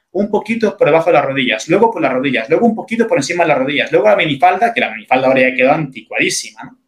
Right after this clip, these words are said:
Luego la parte de arriba del pecho, luego los hombros. Entonces, es un poco a poco que ha ido avanzando. Y luego, claro, la masonería que es consciente, que las mujeres ejercen, esto también lo dicen ellos literalmente, las mujeres ejercen una influencia demasiado grande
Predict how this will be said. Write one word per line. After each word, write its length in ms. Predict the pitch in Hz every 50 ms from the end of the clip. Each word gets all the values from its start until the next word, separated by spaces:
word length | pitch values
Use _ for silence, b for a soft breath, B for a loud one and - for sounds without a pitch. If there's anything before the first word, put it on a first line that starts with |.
| B B B B B B B B 156
Luego 360 | 165 208 226 247 247 240 -
la 220 | - 170 151 143 156
parte 260 | 180 196 - - 220
de 80 | 202 175
arriba 420 | - - - 190 208 214 214 214
del 200 | 202 - 139 -
pecho, 320 | 160 165 170 165 - 120
luego 240 | 117 139 180 214 220
los 200 | 190 156 - -
hombros. 360 | 180 175 131 123 - - -
Entonces, 260 | 139 127 160 160 156 - -
es 180 | 185 185 -
un 300 | - - 196 180 170 160
poco 240 | - 185 185 - 165
a 80 | - -
poco 260 | 175 175 185 185 170
que 80 | - 147
ha 60 | 147
ido 100 | 151 156
avanzando. 720 | 143 135 131 127 - - 139 127 117 107 - - _ _ _ _ _ _ - B B B B B B B B
Y 60 | 127
luego, 260 | 131 151 165 156 -
claro, 280 | 160 151 131 - - -
la 100 | - 127
masonería 540 | 131 127 127 - - 127 127 135 165 170 160
que 80 | - 165
es 80 | 160
consciente, 580 | - 165 147 - 131 113 104 - 104 101 - _ _ _ _ _ _ -
que 40 | 131
las 200 | 120 120 120 -
mujeres 400 | 131 127 131 156 170 180 170 -
ejercen, 680 | 131 131 - 160 170 165 160 - 151 180 226 240 - _ _ _ _ _ -
esto 160 | - 127 -
también 180 | 147 139 143 143
lo 60 | 139
dicen 180 | 135 139 123 123
ellos 160 | 135 143 131
literalmente, 580 | 123 123 127 120 123 127 139 151 160 160 -
las 140 | 113 - 120
mujeres 340 | 117 117 - 151 147 - -
ejercen 600 | 127 - - 151 151 - - - 165 208 - _ _ _ _ _ _ _ _ -
una 140 | 151 160 185
influencia 840 | 196 170 - 151 147 160 170 190 180 - - 170 160 151 151 - -
demasiado 600 | 151 127 127 123 131 127 127 - 165 170 170 - 135
grande 500 | 139 147 151 165 175 185 208 254 269